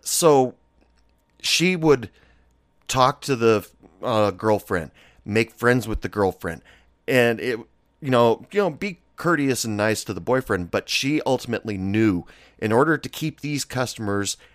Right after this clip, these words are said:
and keep them nice, I've got to win over the girlfriend first, 'cause she is the challenge. When I was working behind the bar,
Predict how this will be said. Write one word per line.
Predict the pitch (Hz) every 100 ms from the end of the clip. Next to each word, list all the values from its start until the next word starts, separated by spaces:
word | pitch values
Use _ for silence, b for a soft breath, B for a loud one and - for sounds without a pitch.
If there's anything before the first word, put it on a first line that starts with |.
| b
and | - 104 98 92 92 - - 98 _ _ _ _
keep | - 139 147 _ _ -
them | 120 107 98
nice, | 95 156 117 107 - - - b b b b -
I've | 113 135 113
got | - 117 -
to | 107
win | 101 110
over | 107 104
the | 98
girlfriend | 92 107 101 104 95
first, | - - 90 - - -
'cause | 98 -
she | - - 131 131 131
is | 113 95
the | -
challenge. | 92 - 92 71 - - - - _ _ _ _ _ _ - - _ _ _ _ _ _ _ _
When | 104
I | 113 175
was | 151 98
working | 117 101 87
behind | 87 90 90
the | 80
bar, | 90 87 87 87